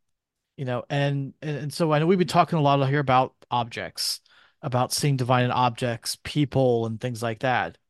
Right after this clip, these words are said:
But there's also divinity. There's also the divine in events and happenings. You know, we talked about, um, earlier about, you know, someone getting sick, um, you know, or, or passing away.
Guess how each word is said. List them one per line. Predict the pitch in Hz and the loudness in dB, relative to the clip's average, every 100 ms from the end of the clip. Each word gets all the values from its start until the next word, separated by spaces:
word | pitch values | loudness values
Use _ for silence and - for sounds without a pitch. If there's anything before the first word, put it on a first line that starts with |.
| _ _ _ _ _ _ _ | _ _ _ _ _ _ _
But | 143 139 | -6 -4
there's | 147 160 | -2 0
also | 208 - 214 | 0 0 -2
divinity. | 170 139 143 147 143 139 139 | -2 -4 0 0 0 0 0
There's | 127 143 | 2 0
also | 185 196 | 2 0
the | 151 | 0
divine | 139 127 131 127 127 131 131 | -2 0 2 2 2 -2 -6
in | 143 139 135 131 131 123 _ _ _ _ | -4 -2 0 0 -2 -4 _ _ _ _
events | 139 120 135 107 - - | -6 0 2 0 -4 -4
and | 139 | -2
happenings. | 143 160 139 113 85 82 - - - _ _ _ - | 0 0 -2 -6 -10 -14 -16 -18 -20 _ _ _ -4
You | |
know, | 123 | -2
we | |
talked | 123 143 120 | 0 -2 -2
about, | 135 131 127 - - | 2 2 2 -4 -4
um, | 143 127 123 | -2 -2 -2
earlier | 147 151 135 131 | -2 0 2 2
about, | 123 123 127 | 2 0 0
you | 131 | -4
know, | 123 | -6
someone | - 131 127 | -2 0 2
getting | 135 123 | 2 2
sick, | - - 127 - - - _ _ _ _ | 0 2 0 0 -10 -14 _ _ _ _
um, | - 120 113 113 113 | -10 -6 -6 -6 -6
you | 120 | -4
know, | 120 117 | -2 -2
or, | 113 - 131 123 120 | -4 -2 0 0 0
or | - 127 117 | -2 -2 -2
passing | - 131 - 139 | 0 0 0 -4
away. | 139 147 139 120 101 113 | -4 -4 -4 -4 -8 -10